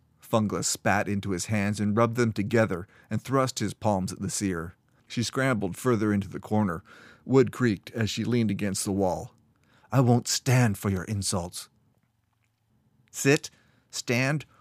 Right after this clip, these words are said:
or lie on the floor like your oracle dogs. I don't care what you do, as long as you bring me an accurate reading from them. I will not be blindly guessing and running the risk of another mistake."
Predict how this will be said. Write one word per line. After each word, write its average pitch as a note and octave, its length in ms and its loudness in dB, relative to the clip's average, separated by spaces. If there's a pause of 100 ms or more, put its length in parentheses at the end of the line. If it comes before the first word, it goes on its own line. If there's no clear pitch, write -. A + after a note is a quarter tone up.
(160)
or B2+ 120 6
lie C#3+ 220 4
on C#3 120 2
the B2 80 2
floor B2 300 2
like A#2 280 2
your A2+ 200 0
oracle A#2 360 4
dogs. F#2 560 -2
I C#3+ 180 4
don't A#2+ 280 0
care G#2+ 280 0
what G#2 260 -2
you G2+ 140 -2
do, E2+ 320 -6 (260)
as G#2+ 160 0
long B2+ 200 2
as A#2+ 120 2
you C3 120 4
bring C3+ 280 2
me A2+ 160 2
an G2 120 -2
accurate A2 520 -2
reading A#2 340 2
from E2+ 240 -8
them. E2+ 320 -4 (640)
I C3+ 80 4
will C#3+ 100 4
not A#2+ 240 2
be A2 100 0
blindly A2+ 600 2
guessing A2+ 520 0
and F#2 140 -4
running B2 320 4
the G#2 80 0
risk A2+ 320 2
of A2 100 -2
another G#2+ 280 2
mistake." F#2 680 -4